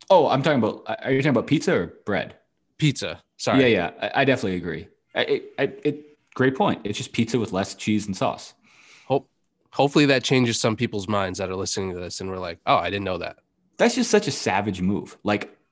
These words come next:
Speaker 1: people who put a
Speaker 2: <clears throat>
Speaker 1: plate down with, like, three pieces of crust and then they just throw it in the garbage. <laughs> Right?
Speaker 2: Yeah.
Speaker 1: I just
Speaker 2: I've,
Speaker 1: don't get it.
Speaker 2: I've seen it done. I, I don't question it 'cause I don't want problems, but yeah.
Speaker 1: Mm-hmm.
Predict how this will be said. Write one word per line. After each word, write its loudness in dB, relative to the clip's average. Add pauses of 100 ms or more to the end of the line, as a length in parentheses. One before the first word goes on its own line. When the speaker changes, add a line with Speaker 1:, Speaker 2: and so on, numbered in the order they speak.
(120)
Speaker 1:
people 2
who 2
put 4
a 4
Speaker 2:
<clears throat> -10
Speaker 1:
plate 4
down 0
with, -6
like, -2
three 2
pieces -2
of -6
crust -4
and 2
then 2
they 2
just -6
throw 0
it -2
in -8
the -6
garbage. -8
<laughs> 0 (1400)
Right? 0 (1400)
Speaker 2:
Yeah. 4 (360)
Speaker 1:
I 2
just 4
Speaker 2:
I've, 6
Speaker 1:
don't 4
get -4
it. -6 (480)
Speaker 2:
I've 2
seen 6
it 4
done. 2
I, 2 (260)
I 2
don't 2
question 2
it 4
'cause -2
I 4
don't 4
want 2 (500)
problems, 2
but -6
yeah. -4
Speaker 1:
Mm-hmm. 4